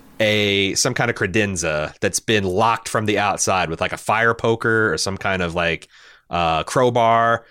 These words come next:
And there's loud banging, like, super loud banging, like there's a monster inside there.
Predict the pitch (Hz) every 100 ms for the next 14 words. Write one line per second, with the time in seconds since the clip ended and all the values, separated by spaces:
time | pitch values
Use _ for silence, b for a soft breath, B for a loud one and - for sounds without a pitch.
0 | b 95 101 98 113 143 143 143 107 127
1 | 127 92 73 90 87 - 175 143 127 120
2 | 117 107 104 95 85 87 90 92 107 117
3 | 120 95 90 85 90 90 82 87 87 85